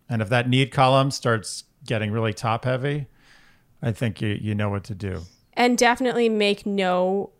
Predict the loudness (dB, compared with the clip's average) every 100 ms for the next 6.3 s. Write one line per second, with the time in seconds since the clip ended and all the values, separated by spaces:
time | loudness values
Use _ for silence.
0 | _ -4 -2 -2 -2 -2 -2 -2 -4 -6
1 | -10 -12 _ _ 0 2 2 -2 -2 -2
2 | -2 -4 -4 -4 -4 -6 -6 -6 -8 -10
3 | -10 -2 0 0 2 2 4 2 -2 -4
4 | -6 -8 -8 -8 -8 -4 0 2 2 2
5 | 2 -2 -2 -4 -4 -4 -4 -2 0 0
6 | -4 -12